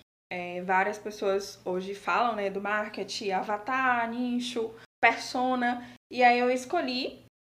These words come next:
o transtorno de ansiedade. Foquei no transtorno de ansie-, de ansiedade, comecei a estudar, focar mais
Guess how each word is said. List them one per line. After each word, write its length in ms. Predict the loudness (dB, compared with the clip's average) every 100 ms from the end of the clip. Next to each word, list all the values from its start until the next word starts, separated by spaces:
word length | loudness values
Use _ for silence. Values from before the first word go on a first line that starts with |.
| -6
o 40 |
transtorno 500 | -2 -2 0 0 0
de 100 | 0
ansiedade. 640 | -2 -2 -2 2 2 0 -8 -20 _ _ _ _ _ _ _ _ _ _ -6
Foquei 300 | -2 2 0
no 100 | 0
transtorno 380 | -4 -2 -4 -2
de 60 |
ansie-, 400 | -2 -2 -4 -4
de 120 | -6
ansiedade, 720 | -6 -4 -4 2 4 4 2 -4
comecei 400 | -6 -6 -2 -2
a 20 |
estudar, 720 | -2 -8 -4 0 2 0 0
focar 420 | -4 -2 -2 0
mais 600 | 0 0 0 -4 -10 -18